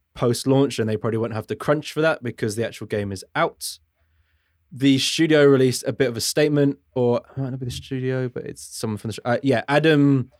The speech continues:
Badowski, uh, C D Projekt Red studio head. Uh, let me try and read through this without fucking up.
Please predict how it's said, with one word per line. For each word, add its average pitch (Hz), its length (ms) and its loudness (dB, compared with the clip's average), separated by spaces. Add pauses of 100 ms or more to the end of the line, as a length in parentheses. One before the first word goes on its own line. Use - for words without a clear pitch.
(280)
Badowski, 139 760 2 (180)
uh, 110 200 -2
C 117 240 -4
D 113 300 -4
Projekt 113 380 -8
Red 107 100 -6
studio 104 340 -6
head. 151 340 -2 (600)
Uh, 113 280 -2
let 110 100 -2
me 101 100 -4
try 101 200 -6
and 95 80 -4
read 95 160 -6
through 101 80 -6
this 98 180 -6
without 98 200 -6
fucking 117 240 -4
up. 214 120 0